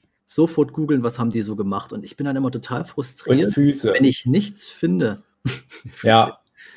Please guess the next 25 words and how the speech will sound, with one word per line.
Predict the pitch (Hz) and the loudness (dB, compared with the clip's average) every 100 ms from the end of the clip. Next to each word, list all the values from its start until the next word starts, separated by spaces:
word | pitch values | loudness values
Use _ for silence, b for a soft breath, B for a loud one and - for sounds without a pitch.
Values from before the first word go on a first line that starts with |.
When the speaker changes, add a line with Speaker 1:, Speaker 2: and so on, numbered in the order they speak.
| b | b
Speaker 1:
Und, | b 110 | b -2
und | 113 | 0
ich | 117 | 0
denk | - 170 | 2 2
mir | 190 | 4
dann | 185 | 4
immer, | 185 175 | 2 0
aber | 135 135 | 0 0
verdammt, | 139 131 123 196 202 | 0 0 2 2 2
der | - | 0
ist | - | 0
mir | 151 | 0
so | 151 | 0
vertraut, | 151 143 - 175 | -2 -4 -6 -6
ich | - | -8
kenn | - 123 147 131 | -4 -2 0 2
den, | 127 | 2
ich | 120 - | 0 -4
kenn | 120 131 | -2 0
den, | 113 | 0
ich | 101 | -2
kenn | - 104 | -2 -2
den. | 98 | 0
Und | 101 | -2
dann | 113 117 | -2 -4